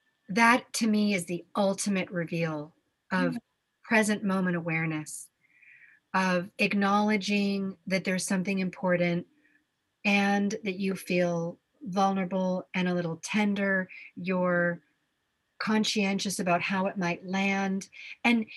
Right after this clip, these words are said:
Speaker 1: and even going so far as to say, "Is this the right time and space for it?"
Speaker 2: Right.
Speaker 1: You know, creating that set and setting. You know, right before you said that, that "I wanna share, but I'm afraid," you were talking about,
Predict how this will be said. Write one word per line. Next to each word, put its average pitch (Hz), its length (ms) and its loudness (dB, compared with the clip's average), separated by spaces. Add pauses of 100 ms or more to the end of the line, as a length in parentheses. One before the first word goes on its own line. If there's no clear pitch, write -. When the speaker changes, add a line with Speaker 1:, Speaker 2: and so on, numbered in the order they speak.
(200)
Speaker 1:
and 233 120 4
even 262 300 8
going 226 260 2
so 214 160 0
far 202 300 2
as 196 200 -2
to 190 120 -4
say, 185 580 -2 (800)
"Is 202 160 -2
this 220 220 -2
the 220 100 -2
right 202 260 0
time 196 360 -2
and 185 120 -2
space 208 500 -4
for 151 280 -8
it?" 180 140 -16 (500)
Speaker 2:
Right. 120 320 -6 (540)
Speaker 1:
You 196 80 -4
know, 190 60 -2
creating 220 420 4
that 190 200 -2
set - 320 -2
and 180 160 -2
setting. 180 560 -4 (840)
You 214 100 -8
know, 202 200 2
right 226 220 6
before 226 300 0
you 196 160 0
said 208 340 2
that, 170 300 0
that 170 220 2
"I 185 100 0
wanna 190 260 -2
share, 180 300 2
but 175 140 0
I'm 165 160 2
afraid," 175 540 2
you 170 80 -2
were 170 100 -2
talking 180 500 -2
about, 165 440 -2